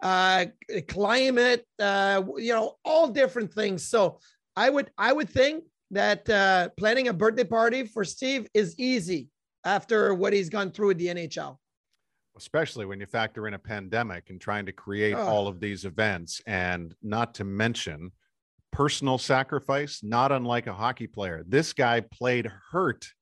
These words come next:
Speaker 1: <sighs>
Speaker 2: at the outdoor game last year in Lake Tahoe, broke his leg on the day of the event, continued to perform. We all know that that game went from the afternoon into the late <laughs> stages of the night,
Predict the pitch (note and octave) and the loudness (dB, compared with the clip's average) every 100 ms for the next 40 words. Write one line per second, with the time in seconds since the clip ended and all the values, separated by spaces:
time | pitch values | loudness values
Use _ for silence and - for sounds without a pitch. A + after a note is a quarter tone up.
0 | - - - - A#2+ A#2+ - B2 C3+ D3+ | -20 -18 -18 -6 0 0 2 2 4 4
1 | D3+ D3 C3+ A#2 C3 B2+ B2 G#2+ A2+ C#3+ | 4 4 4 2 0 0 -2 0 2 2
2 | D#3 - - C3+ C#3+ A2 G#2+ G#2 _ _ | 0 -6 -6 -2 0 0 -2 -4 _ _
3 | _ A#2 B2 C3 D3 C#3+ C3 C#3+ C#3 C3 | _ -10 -2 0 0 -2 -2 0 0 0
4 | F2+ E2 C#3 F#3+ G3+ D3 A#2+ D3+ F3+ C3 | -4 -2 0 0 0 -4 -2 0 0 -2
5 | A#2 A#2 A2 D3 E3 D3 C#3 A#2+ D3+ C#3 | -4 -6 -4 -2 -2 -4 -6 -4 -4 -4
6 | A#2+ _ _ _ D3 C3+ - F#3 G3 D#3 | -8 _ _ _ -12 -12 -6 -4 -4 -6
7 | - C#3 F3+ F#3+ F3 C#3+ C3+ E3 F#3+ F#3 | -6 -8 -4 -2 0 2 2 2 0 0
8 | A3 F#3 E3+ E3 _ C3+ - C#3+ E3 D3 | 0 0 -2 -4 _ -8 0 2 2 -2
9 | D#3+ F3+ D#3+ D3 D#3+ D#3 D3 C#3 C#3+ D#3+ | -4 -4 -2 -2 -4 -4 -6 -2 -2 -2
10 | E3 D#3 D#3+ F3+ D#3 D#3 D3+ D#3+ D3 C#3+ | -4 -8 -6 -4 -6 -6 -8 -8 -6 -4
11 | C3+ B2+ E3+ F#3+ - - G3 G#3 E3 D#3 | -2 0 -2 -2 -10 -14 -12 -8 -6 -4
12 | D#3+ D3+ C#3+ E3 F3 D3+ | -4 -2 -2 2 2 2